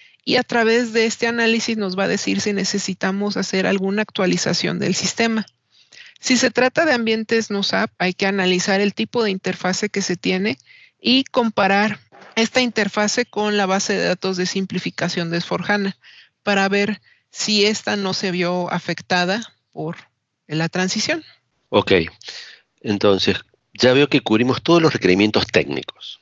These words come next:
Speaker 2: Vimos el a dónde, el cómo, los datos, los requisitos, la estrategia de negocio. Ahora bien, sé que en S four hana los grandes cambios son las simplificaciones de tablas y procesos, pero que Fiori es el otro gran cambio para el usuario final. ¿Qué podrías contarnos respecto de este tema?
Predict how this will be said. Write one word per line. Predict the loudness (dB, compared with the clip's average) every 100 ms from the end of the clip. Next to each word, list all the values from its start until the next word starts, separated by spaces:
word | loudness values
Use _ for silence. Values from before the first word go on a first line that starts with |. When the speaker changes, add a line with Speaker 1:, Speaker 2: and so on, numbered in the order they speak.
| _
Speaker 2:
Vimos | -2 0 0 0
el | 2
a | 6
dónde, | 6 6 6 4
el | 2
cómo, | 4 6 6 6 4
los | 4 4
datos, | 4 4 2 -2
los | -2
requisitos, | -6 -2 2 4 4
la |
estrategia | 2 2 0 2 2
de |
negocio. | 2 2 0 -6 -10 -2
Ahora | 2 6
bien, | 6 4 -2 -14 -14 -20 -20 _ _ _
sé | 2 4
que | 4
en | 2
S | 2
four | 0 2
hana | 2 2 0
los | 0
grandes | 0 2 2
cambios | 2 2 2
son | 2
las | 0
simplificaciones | 0 -4 -6 -2 0 2 4 4 4
de | 2
tablas | 2 2 0
y |
procesos, | -2 -2 -2 -2 -4 -4
pero | 0 2
que | 0 -2
Fiori | 4 6 6 2 0 -12 -16 -2
es | 2 4
el | 4
otro | 4 4
gran | 4 2
cambio | 2 2 2 2 2 2
para | 2 2
el | 2
usuario | 0 2 2
final. | 2 0 0 -4 -18 _ _ -4
¿Qué | 2
podrías | 4 2
contarnos | 2 0 2 0 -2
respecto | -4 -2 0
de | 2
este | 2
tema? | -2 -2 -8